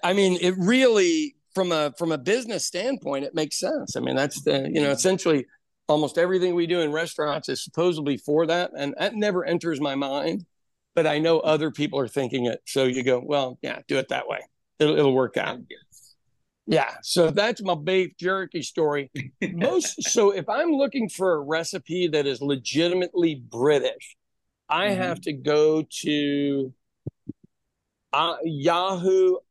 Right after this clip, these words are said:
Speaker 1: dot I E, which was for
Speaker 2: Mm-hmm.
Speaker 1: Ireland, and dot U K for England, or I get these Americanized versions of all of it.
Speaker 2: I know. Mm-hmm.
Speaker 1: How does, how does that work for you all? Do you just go into regular Google, or how,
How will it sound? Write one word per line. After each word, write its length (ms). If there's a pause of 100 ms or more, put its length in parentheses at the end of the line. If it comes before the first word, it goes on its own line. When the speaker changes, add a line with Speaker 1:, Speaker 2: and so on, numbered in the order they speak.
(220)
Speaker 1:
dot 360
I 200
E, 520 (200)
which 260
was 160
for 140
Speaker 2:
Mm-hmm. 160
Speaker 1:
Ireland, 520 (400)
and 240
dot 320
U 280
K 360
for 280
England, 460
or 240
I 100
get 300
these 280
Americanized 680
versions 440
of 100
all 220
of 100
it. 80 (300)
Speaker 2:
I 100
know. 360 (280)
Mm-hmm. 400 (300)
Speaker 1:
How 100
does, 260
how 160
does 160
that 180
work 280
for 120
you 260
all? 140
Do 100
you 140
just 220
go 140
into 160
regular 520
Google, 420
or 360
how, 120